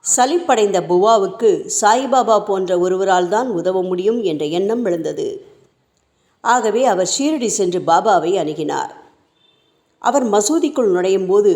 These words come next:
பாபா கோபம் கொண்டு வசை மாறி பொழிந்து கொண்டிருந்தார்.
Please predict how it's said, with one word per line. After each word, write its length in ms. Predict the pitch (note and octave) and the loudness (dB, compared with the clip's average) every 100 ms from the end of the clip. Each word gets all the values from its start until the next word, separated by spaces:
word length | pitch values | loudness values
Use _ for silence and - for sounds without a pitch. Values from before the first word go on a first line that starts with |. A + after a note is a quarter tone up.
| D3 | 0
பாபா 360 | E3 G3 A3 E3 | 0 2 2 -2
கோபம் 400 | - G#3+ A#3+ B3+ | 0 2 2 0
கொண்டு 320 | G#3 F#3 F3 F#3+ D#3 - - D#3+ | 2 2 4 2 2 -6 -16 -2
வசை 280 | F3 F3+ B3+ | -2 0 0
மாறி 280 | A#3 G3+ F3 | 0 0 0
பொழிந்து 360 | - F#3 G#3 G#3+ | 0 0 0 0
கொண்டிருந்தார். 680 | F3 E3 E3 D3+ - E2+ | -2 -2 -4 -4 -4 -4